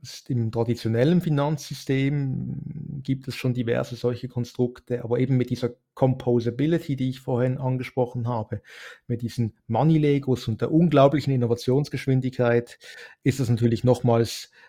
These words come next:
äh, ausgeprägter vorhanden in DeFi. Also es ist schon, äh, denke ich, die Gefahr ist da. Ähm, wir haben vor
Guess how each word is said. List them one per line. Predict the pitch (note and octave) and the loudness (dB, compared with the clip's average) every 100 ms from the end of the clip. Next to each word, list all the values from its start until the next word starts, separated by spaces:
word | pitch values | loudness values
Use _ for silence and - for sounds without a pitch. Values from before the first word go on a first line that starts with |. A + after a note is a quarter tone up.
| _ | _
äh, | - - - - G1+ G1+ - | -2 0 0 0 -4 -6 4
ausgeprägter | D3+ - C#3+ C3+ A#2+ - B2 | 4 6 0 0 -2 -2 -10
vorhanden | - A2 A2+ C3+ B2 | -8 -8 -8 -10 -10
in | A2 | -10
DeFi. | A2+ A2+ - | -10 -14 -14
Also | A#2 A2 A2+ | -16 -14 -16
es | A#2+ B2 | -18 -14
ist | A#2 | -14
schon, | - C3 C3+ C3 - - _ | 0 4 4 2 -6 -20 _
äh, | - C#3 | -8 -6
denke | C3 C#3 C#3 C#3 | 2 2 2 -2
ich, | C3 - | -4 -6
die | C#3 C3+ C#3 | -8 -6 -2
Gefahr | C3 - C3+ C#3 C#3+ | 0 6 8 8 6
ist | B2 - | 0 0
da. | A2 G#2+ G#2+ - _ | 0 0 -4 -12 _
Ähm, | C3 B2 A#2+ C3 E3 - _ _ - - D#3 - F3+ | -6 -4 -4 -6 -12 -18 _ _ -18 -16 -20 -20 -20
wir | D3+ C3 | -2 0
haben | C3+ C#3 C3 A#2 _ _ _ _ _ | 2 2 2 0 _ _ _ _ _
vor | C3+ C3+ C3 C3 C3 | 0 2 2 0 -4